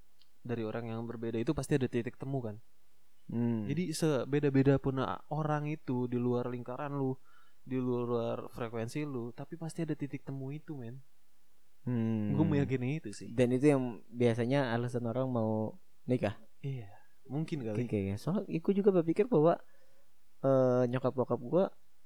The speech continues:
Speaker 2: banyak perbedaan, cuman bisa klop gitu kan.
Speaker 1: Iyalah, kayak gitu aja. Ya pasti semua orang ada titik temu,
Speaker 2: Ada
Speaker 1: titik
Speaker 2: titik
Speaker 1: temu.
Speaker 2: temu.
Speaker 1: Iya.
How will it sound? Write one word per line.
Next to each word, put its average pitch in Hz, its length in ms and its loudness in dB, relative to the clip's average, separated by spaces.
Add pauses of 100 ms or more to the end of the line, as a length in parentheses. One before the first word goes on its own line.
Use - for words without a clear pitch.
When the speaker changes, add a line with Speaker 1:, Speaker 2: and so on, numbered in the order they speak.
(120)
Speaker 2:
banyak 120 320 2
perbedaan, 120 680 2
cuman 165 220 0 (260)
bisa 120 280 -6
klop - 400 2
gitu 107 200 -4
kan. 107 240 -2 (300)
Speaker 1:
Iyalah, 170 420 2 (240)
kayak 147 220 -10
gitu 165 200 -6
aja. 156 360 -4
Ya 160 200 -6
pasti 190 420 -12
semua 175 320 -8
orang 208 200 -10
ada 147 140 -8
titik 147 280 -12
temu, 143 240 -4
Speaker 2:
Ada 127 140 4
Speaker 1:
titik 117 180 4
Speaker 2:
titik 131 120 2
Speaker 1:
temu. 127 40 -4
Speaker 2:
temu. 104 320 0
Speaker 1:
Iya. 104 140 -6